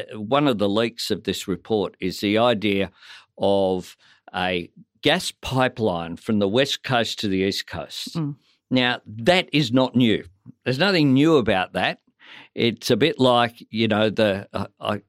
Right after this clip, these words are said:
Speaker 1: quite like the, uh, the plans that have been, uh, done by, I think it's the, the, the Chaser at one stage had a plan to tilt Australia either west-east or north-south, that, you know, we can solve the water problem by just running everything down.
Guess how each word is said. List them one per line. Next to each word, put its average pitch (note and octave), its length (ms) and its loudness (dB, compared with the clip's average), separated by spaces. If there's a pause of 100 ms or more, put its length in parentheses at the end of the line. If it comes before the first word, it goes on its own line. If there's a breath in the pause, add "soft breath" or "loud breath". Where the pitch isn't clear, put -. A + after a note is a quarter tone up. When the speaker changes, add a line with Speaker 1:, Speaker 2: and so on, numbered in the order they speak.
(120)
Speaker 1:
quite C3+ 300 2
like G#2 320 0
the, F#2+ 320 2
uh, F#2+ 100 0 (140)
the F#2 80 -2
plans G#2 500 0
that F#2 140 0
have F2 180 -4
been, G2 340 2
uh, F#2 280 -2
done G2+ 300 0
by, F2+ 340 -2 (400 soft breath)
I F#2 120 -8
think G#2+ 180 -2
it's - 240 -6
the, F2 380 -2
the, F#2+ 320 -2
the G2 80 0
Chaser A#2 500 0
at F2 100 -2
one G2 220 0
stage E2+ 540 -2
had G#2 140 -2
a E2 60 -4
plan G#2+ 360 0
to F2 120 -2
tilt - 440 0
Australia F#2+ 680 -2
either F2 320 -2 (340 loud breath)
west-east A2+ 800 0
or E2 220 -2
north-south, G2+ 840 0
that, F2+ 200 -6
you F#2 100 0
know, F2+ 80 -2
we F#2 140 -4
can G2+ 80 -2
solve B2 320 0
the G2+ 80 2
water G2+ 280 2
problem F2 400 -2
by F2 160 -4
just F2 220 -8
running F#2+ 380 0
everything F2+ 600 -2
down. G2 420 -4